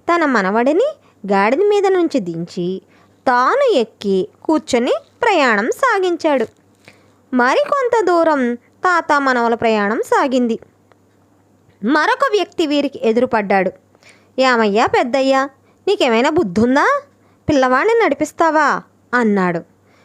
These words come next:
దానికి తాత మనుమణ్ణి కూడా గాడిద మీద ఎక్కించుకున్నాడు. ఈ విధంగా ఇద్దరు గాడిద మీద ప్రయాణం సాగించారు.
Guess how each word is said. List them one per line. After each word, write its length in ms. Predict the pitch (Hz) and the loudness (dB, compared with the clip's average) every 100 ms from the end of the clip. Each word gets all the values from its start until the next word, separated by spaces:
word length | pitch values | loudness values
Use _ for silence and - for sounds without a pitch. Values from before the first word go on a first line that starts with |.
| _ 202 | _ -4
దానికి 440 | 214 254 415 427 | 0 2 0 -2
తాత 760 | 320 233 196 269 349 247 202 190 - - _ | -4 0 0 0 0 2 2 -2 -8 -20 _
మనుమణ్ణి 560 | 226 240 302 453 453 453 | 0 2 2 2 2 0
కూడా 560 | 453 302 285 240 196 202 _ | 2 0 2 2 0 -4 _
గాడిద 380 | 247 339 269 220 | -2 0 0 0
మీద 220 | 208 202 | 0 0
ఎక్కించుకున్నాడు. 920 | 370 539 - 285 233 - 214 190 170 - _ _ - _ _ - | 0 0 -2 -4 -2 -4 -4 -2 -4 -8 _ _ -20 _ _ -6
ఈ 120 | 233 | -2
విధంగా 720 | 508 659 494 440 403 339 285 - _ | 0 0 0 0 2 2 0 -4 _
ఇద్దరు 480 | 240 269 233 190 285 | -6 -6 -4 -2 0
గాడిద 440 | 466 370 269 254 | 0 2 2 2
మీద 220 | 247 240 220 453 | 0 0 0 0
ప్రయాణం 380 | - 427 349 285 | 0 0 0 -2
సాగించారు. 720 | 294 254 214 208 202 226 180 | -2 -2 0 -4 -4 -4 -4